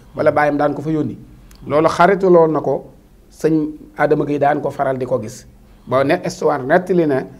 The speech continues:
bis bi sëñ Ibrahima Sarr Njaañ seet see sëñ Adama Gueye, na ko daal, "Damaa jóg, lu ñu war a jàng,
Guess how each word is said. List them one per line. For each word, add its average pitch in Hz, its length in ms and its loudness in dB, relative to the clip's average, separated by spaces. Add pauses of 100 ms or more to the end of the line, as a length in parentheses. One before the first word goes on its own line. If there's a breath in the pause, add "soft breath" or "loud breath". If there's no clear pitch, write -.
(320 loud breath)
bis 151 300 -10
bi 185 120 -2
sëñ 185 360 0
Ibrahima 147 320 0
Sarr 135 280 -2
Njaañ 131 280 -2
seet 180 320 -2
see 165 160 -6
sëñ 143 240 -6
Adama 139 280 -2
Gueye, 117 240 -6 (360 loud breath)
na 143 120 0
ko 170 80 0
daal, 139 180 0
"Damaa 160 260 -4 (100)
jóg, 147 140 -4 (440)
lu 131 160 -6
ñu 175 120 0
war 160 140 -2
a 143 80 -4
jàng, 135 180 -2